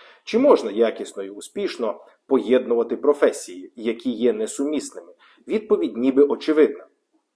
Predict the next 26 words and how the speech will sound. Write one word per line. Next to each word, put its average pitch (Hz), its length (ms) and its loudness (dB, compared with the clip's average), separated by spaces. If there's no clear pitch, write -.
Відтак, 131 580 6
е, 120 360 8
появу 120 440 6
цього 104 320 -2
проєкту, 117 520 -2
який 104 300 -6
навряд 117 400 2
чи 104 100 -14
буде 104 200 -14
схвалено, 196 540 2
можна 170 360 2
пояснити 135 680 -2
хіба 135 380 0
що - 200 -8
спробами 139 800 4
перешкодити 147 720 4
реалізації 117 1000 -2
ідеї 117 360 -2
бронювання 117 720 0
адвокатів, 151 580 -2
яку 113 420 -4
просуває 123 640 2
Національна 120 580 -4
асоціація 113 560 -6
адвокатів 90 460 -14
України. 80 420 -18